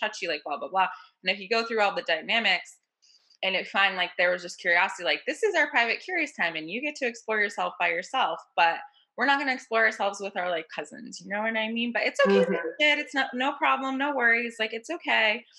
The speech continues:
Speaker 1: And that would, that neutralizes just that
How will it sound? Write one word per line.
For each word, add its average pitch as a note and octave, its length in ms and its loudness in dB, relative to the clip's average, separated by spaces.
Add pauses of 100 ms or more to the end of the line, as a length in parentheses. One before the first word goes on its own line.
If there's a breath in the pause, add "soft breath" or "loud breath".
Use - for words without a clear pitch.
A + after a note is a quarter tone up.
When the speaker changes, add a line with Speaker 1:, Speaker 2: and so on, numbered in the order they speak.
(440 loud breath)
Speaker 1:
And G#3+ 180 2
that B3 200 6
would, A#3+ 180 2 (260)
that G#3+ 240 2
neutralizes F#3+ 800 2
just F3+ 180 -12
that D3+ 180 0